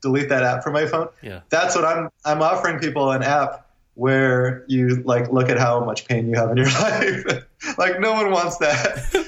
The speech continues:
Speaker 2: <laughs>
Speaker 1: So
Speaker 2: Not a big seller.
Speaker 1: No. So what I often do then is I, I describe, I d-, disguise all of that crap with a nice, like, layer of gold over it. And, um, and I just tell them, like,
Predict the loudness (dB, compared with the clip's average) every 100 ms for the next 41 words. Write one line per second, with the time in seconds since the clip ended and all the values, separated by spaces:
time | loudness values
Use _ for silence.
0 | -6 -6 -2 0 0 0 -2 0 -2 -2
1 | -4 -4 -4 -4 -8 _ _ _ -20 -20
2 | -20 _ -4 0 0 0 -2 -4 -10 _
3 | _ 0 2 2 2 2 0 0 -4 -2
4 | -2 0 0 0 0 -2 0 0 -2 -2
5 | -2 0 0 0 2 2 2 -2 -6 -4
6 | 0 2 0 -2 -6 -8 _ -2 0 2
7 | 2 2 2 2 2 2 0 -2 -12 _
8 | _ _ _ _ _ -2 0 0 -2 -12
9 | _ _ _ _ 0 2 2 2 0 0
10 | -2 0 0 0 0 0 0 2 2 2
11 | 2 0 -2 -4 0 2 4 2 2 0
12 | -4 -10 _ -2 0 2 2 0 0 2
13 | 2 2